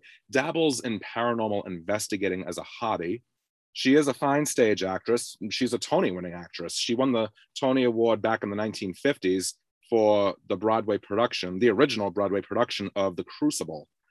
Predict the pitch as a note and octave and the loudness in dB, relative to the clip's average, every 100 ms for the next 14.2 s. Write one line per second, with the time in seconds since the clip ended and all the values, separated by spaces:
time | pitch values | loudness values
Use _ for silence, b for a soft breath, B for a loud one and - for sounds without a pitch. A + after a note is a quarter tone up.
0 | _ - - A2 - G#2 G2+ G2+ F2 G2 | _ -10 -4 -4 0 2 2 2 0 0
1 | G#2 F2 F#2 - - B2 - F2 F2 F#2+ | 0 -2 -6 -4 0 0 0 -4 -4 -6
2 | F2+ F2+ F2 F#2+ - _ F#2+ F2+ F2+ - | -6 -6 -4 -6 -8 _ -6 -6 -4 -4
3 | - - - G2 F#2+ F#2 - - F#2+ - | -6 -6 -4 -2 -2 -4 -4 -4 -4 -6
4 | - F#2+ F#2 F2 - F2+ E2 D2 F#2+ G2+ | -6 -4 -2 -4 -6 -8 -8 -6 -4 -4
5 | E2+ D#2+ _ _ - F#2 F#2 F2 F2 G#2+ | -4 -10 _ _ -6 -4 -4 -6 -4 -2
6 | F2 - _ _ _ _ _ _ _ _ | -2 -6 _ _ _ _ _ _ _ _
7 | _ _ _ _ _ A#2 C3+ F#2 F2+ - | _ _ _ _ _ 0 0 2 0 0
8 | F#2+ F#2+ F#2 F#2+ F2+ D#2 - B2+ - E2 | -4 -2 -2 -2 -4 -8 -2 -2 -2 -4
9 | E2+ F2 - E2+ F#2+ F#2 F2+ F2+ F#2 - | -4 -6 -6 -2 0 0 -2 -4 -6 -6
10 | G#2 G2 D2+ - - A#2 G2 F2 F2+ B | -6 -6 -8 -10 -4 -4 -4 -6 -8 B
11 | B B - G#2+ A#2+ A#2+ - A#2 A#2 A#2 | B B 0 4 6 4 2 0 2 2
12 | G#2 G#2 G#2+ A2 G2+ - G2+ F#2+ G2 F2+ | 2 2 2 0 -4 -2 0 0 -4 -4
13 | F#2 G2 F#2+ F2+ F2+ E2+ - F#2 F#2+ F2+ | -4 -4 -6 -8 -6 -6 -4 -4 -4 -4
14 | F2 E2 | -6 -8